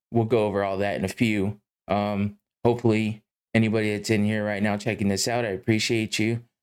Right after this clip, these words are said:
And, uh, hopefully this will be fun. So let's go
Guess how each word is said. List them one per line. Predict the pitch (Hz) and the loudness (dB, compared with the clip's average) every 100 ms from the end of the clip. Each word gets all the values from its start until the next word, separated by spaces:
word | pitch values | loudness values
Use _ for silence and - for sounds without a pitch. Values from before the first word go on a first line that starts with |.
| _ _ _ - | _ _ _ -4
And, | 104 101 98 98 | -2 -2 -2 -2
uh, | 98 98 98 98 _ _ _ _ _ - | 0 -2 -4 -8 _ _ _ _ _ -2
hopefully | 101 107 101 | 2 2 2
this | 95 | 0
will | 98 | -2
be | 101 | -2
fun. | - 127 113 104 _ _ _ _ _ _ _ _ | 0 0 0 -4 _ _ _ _ _ _ _ _
So | - 110 | -4 -2
let's | 110 107 | 0 0
go | 123 120 123 117 | 2 2 2 -2